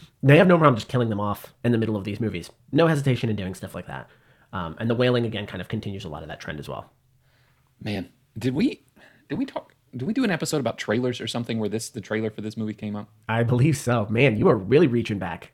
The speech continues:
Speaker 1: I would say that's gotta be, like, a twenty eighteen episode.
Speaker 2: Okay, 'cause I very much remember parts of this, but I know I've never seen
Speaker 1: Yeah.
Speaker 2: it. So it must have been, yeah, in the trailer.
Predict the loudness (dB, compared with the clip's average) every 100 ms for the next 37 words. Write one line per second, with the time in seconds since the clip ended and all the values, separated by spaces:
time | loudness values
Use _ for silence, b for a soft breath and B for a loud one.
0 | 0 2 2 2 0 0 2 2 0 -6
1 | -4 -4 -4 -6 -6 -6 -8 -12 -14 _
2 | -6 -2 -2 0 0 2 2 0 -6 -16
3 | -4 0 2 2 0 0 2 2 2 2
4 | 0 -4 _ _ _ _ _ _ -4 0
5 | 0 -2 -8 -10 -10 -6 -2 2 2 2
6 | -4 -4 -2 -2 -6 -2 0 2 0 -2
7 | -8 -6 -8 -10 -8 -8 -8 -10